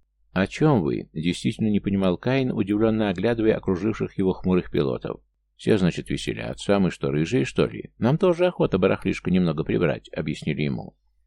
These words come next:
«Мы тоже приложили свои силы к захвату, имеем право на свою долю». «Да», — подтвердили остальные, особенно те, кто оказались лишними и корпели, как простые механики.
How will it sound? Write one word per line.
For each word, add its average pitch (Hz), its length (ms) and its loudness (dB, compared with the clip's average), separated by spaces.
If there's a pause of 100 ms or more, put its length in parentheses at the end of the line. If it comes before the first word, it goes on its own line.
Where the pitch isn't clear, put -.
(140)
«Мы 90 180 0
тоже 90 320 4
приложили 80 480 0
свои 73 260 -2
силы 95 320 0
к 82 60 -6
захвату, 71 600 -2
имеем 98 260 0
право 110 300 0
на 110 100 0
свою 104 280 -2
долю». 57 460 -4 (200)
«Да», — 131 640 -6
подтвердили 78 420 -2
остальные, 82 540 0
особенно 76 400 -4
те, 156 240 2 (180)
кто - 140 -4
оказались 135 420 0
лишними 107 480 2
и - 20 -6
корпели, - 460 -2
как - 180 -4
простые 87 380 -2
механики. - 580 -8